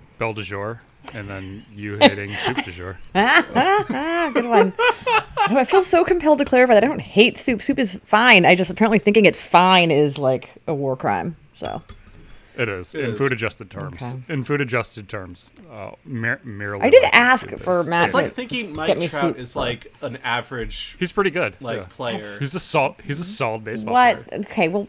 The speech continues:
Speaker 2: first of all, no, there's, like,
Speaker 3: He's a
Speaker 2: objectivity
Speaker 3: utility
Speaker 2: to be
Speaker 3: outfield
Speaker 2: had
Speaker 3: option.
Speaker 2: there, but sorry, my laptop started making a loud noise, but it'll be fine.
Speaker 1: Oh, no.
Speaker 2: No, it just, it, because it's old, it just gets a little bit, like, overheated sometimes, but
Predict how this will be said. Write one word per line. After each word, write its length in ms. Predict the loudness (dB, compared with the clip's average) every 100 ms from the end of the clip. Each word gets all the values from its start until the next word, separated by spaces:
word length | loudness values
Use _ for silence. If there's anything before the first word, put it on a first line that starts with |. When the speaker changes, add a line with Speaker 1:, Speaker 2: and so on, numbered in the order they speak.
| _
Speaker 2:
first 260 | -4 -4 -2
of 80 | 0
all, 140 | 0
no, 320 | 4 6 6
there's, 180 | 4 2
like, 160 | 0 -2
Speaker 3:
He's 60 | _ _ _ 4
a 40 | 4
Speaker 2:
objectivity 640 | 4 0 0 0 -2 0
Speaker 3:
utility 40 | 0
Speaker 2:
to 20 |
be 40 | 2 0
Speaker 3:
outfield 60 |
Speaker 2:
had 160 | 4 4
Speaker 3:
option. 100 | 4
Speaker 2:
there, 420 | 2 2 2 0 -6 _ _ _ _ _ 0
but 380 | 2 4 2 -6 _ _ _ _ _ _ _ _ -20 _ _
sorry, 240 | -18 -18 -12
my 260 | -10 -10 -12 _ _ _ _ _ _ -10
laptop 420 | -2 -2 -2 -10
started 220 | -8 -8 -8
making 240 | -8 -8
a 40 |
loud 280 | -6 -4 -4
noise, 340 | -6 -6 -6 -6
but 220 | -8 -8 -8
it'll 140 | 0
be 80 | 2
fine. 260 | 2 -4 -6
Speaker 1:
Oh, 60 |
no. 240 | -6 -6 -6 0
Speaker 2:
No, 300 | 2 2 2
it 120 | 0
just, 280 | 0 -2 -2
it, 140 | -2
because 200 | 2 2
it's 120 | 2
old, 260 | 4 6 6
it 40 |
just 180 | 4 2
gets 160 | 0 0
a 20 |
little 220 | 0 0
bit, 260 | 2 0 0 _
like, 320 | -4 -4 -6 -20 _ _ _ _ _ -6
overheated 520 | -4 -4 -6 -8 -10
sometimes, 540 | -12 -12 -12 -14 -16 -16
but 180 | -16